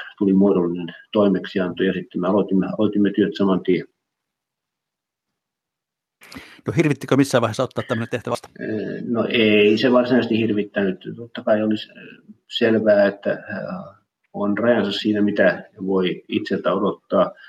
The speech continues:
Speaker 1: että mihinkä, mihinkä, ää, tämmöisessä muutamassa viikossa pystyy, ää, ja, ja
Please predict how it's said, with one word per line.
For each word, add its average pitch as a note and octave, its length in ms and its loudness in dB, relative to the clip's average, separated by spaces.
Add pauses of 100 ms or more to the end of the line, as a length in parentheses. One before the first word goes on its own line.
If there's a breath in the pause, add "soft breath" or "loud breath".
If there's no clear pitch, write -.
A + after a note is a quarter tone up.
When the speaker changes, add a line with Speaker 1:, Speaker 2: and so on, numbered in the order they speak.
(340 loud breath)
Speaker 1:
että - 120 -6
mihinkä, G2 360 0
mihinkä, G2 300 0
ää, F#2 480 -2
tämmöisessä F#2+ 500 2
muutamassa F#2+ 480 0
viikossa G2 480 0
pystyy, G2 640 0 (240)
ää, - 60 -14 (440)
ja, F#2 260 0
ja F#2 300 0